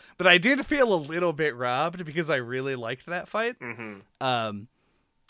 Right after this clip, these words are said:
Speaker 1: but yeah, I think that one's, like, my second favorite fight,
Speaker 2: Yeah.
Speaker 1: uh, in the
Speaker 2: I,
Speaker 1: game.
Speaker 2: I
Speaker 1: And
Speaker 2: really dislike the one that gives you the red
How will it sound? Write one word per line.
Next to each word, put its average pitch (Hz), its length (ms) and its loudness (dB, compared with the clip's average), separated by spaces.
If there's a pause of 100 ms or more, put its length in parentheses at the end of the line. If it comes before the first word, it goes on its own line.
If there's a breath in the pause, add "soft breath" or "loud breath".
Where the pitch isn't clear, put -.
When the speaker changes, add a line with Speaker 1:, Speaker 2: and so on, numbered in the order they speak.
Speaker 1:
but 165 180 0
yeah, 196 220 10
I 190 120 12
think 247 280 -2
that 220 200 6
one's, 214 200 -4
like, 175 160 -2
my 123 100 -4
second 143 380 -6
favorite 107 320 -12
fight, 98 320 -8 (200 soft breath)
Speaker 2:
Yeah. 117 220 0
Speaker 1:
uh, 110 260 -4
in 123 80 -6
the 135 60 2
Speaker 2:
I, 180 140 6
Speaker 1:
game. 113 380 -6
Speaker 2:
I 139 100 4
Speaker 1:
And 170 80 -2
Speaker 2:
really 254 320 -4
dislike 143 880 -4
the 127 80 -4
one 120 180 -4
that 117 120 -6
gives 120 220 -6
you 117 100 -8
the 107 140 -8
red 104 760 -10